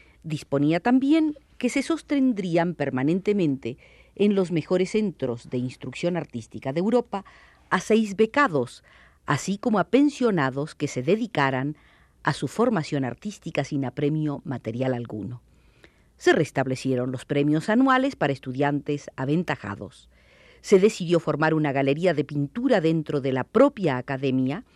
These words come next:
la cual vendría a sumarse a los fondos de escultura ya existentes. Fue justamente este decreto de Santana el que decidió la aplicación de la tercera parte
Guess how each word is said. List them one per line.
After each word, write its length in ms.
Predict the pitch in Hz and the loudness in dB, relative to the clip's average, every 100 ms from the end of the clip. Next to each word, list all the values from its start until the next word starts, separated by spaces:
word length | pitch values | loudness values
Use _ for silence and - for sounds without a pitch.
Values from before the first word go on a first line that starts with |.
| _ - _ - | _ -20 _ -2
la 160 | 277 | -2
cual 180 | 277 339 | 2 2
vendría 480 | 269 190 196 220 170 | 2 0 0 4 2
a 60 | |
sumarse 680 | - 156 160 190 170 - 175 - - - | 2 0 2 2 2 -2 -4 -6 -20 -2
a 100 | 190 | 2
los 200 | 185 175 | 4 2
fondos 600 | 214 240 233 196 190 - 165 | 2 4 4 0 -2 -8 0
de 160 | 175 | 0
escultura 560 | 233 - 151 - 165 156 | 0 -2 -6 -2 0 2
ya 180 | 135 147 | 2 -2
existentes. 960 | - 202 - 320 277 165 117 - - _ _ _ _ _ _ _ _ | -4 -14 -4 -2 0 -2 -8 -10 -20 _ _ _ _ _ _ _ _
Fue 160 | - 349 | 4 4
justamente 760 | - 339 - 220 208 202 165 151 | 4 -2 2 2 4 4 4 4
este 300 | 165 - 143 | 0 -4 -2
decreto 580 | 131 - 254 247 - 120 | -2 2 2 2 -2 -4
de 80 | |
Santana 720 | 117 131 135 143 127 113 117 - - - | -4 -4 0 2 2 0 -6 -16 -20 -2
el 220 | - 226 - | 4 4 4
que 140 | 240 | -2
decidió 640 | 175 320 - 202 165 160 | 2 2 2 -2 4 6
la 80 | 143 | 4
aplicación 840 | 143 143 143 - 185 175 143 160 - - - | 0 -2 -4 -2 2 4 2 -2 -12 -14 2
de 140 | 185 | 4
la 160 | 170 156 | 4 2
tercera 560 | 151 151 - 339 247 | -2 -2 0 2 2
parte 580 | - 135 120 - 127 | 2 0 0 -6 -8